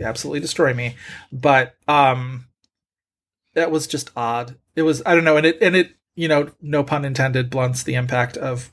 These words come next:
Walken's character in that whole movie. Um, Emily Blunt with a pipe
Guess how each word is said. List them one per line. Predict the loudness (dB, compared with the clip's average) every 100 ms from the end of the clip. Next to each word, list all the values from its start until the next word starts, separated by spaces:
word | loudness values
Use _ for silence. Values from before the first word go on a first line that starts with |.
| -14
Walken's | -4 -4 -4 -10 -10
character | -6 -6 -6 -8 -8
in | -10 -10
that | -10
whole | -10 -2
movie. | 0 0 -4 -8 -20 -20 -20 -20 -20 _ _ _ 4
Um, | 4 4 0 -8 _ -4
Emily | 2 2
Blunt | 4 2 2
with | -2
a |
pipe | -2 0 -2 -4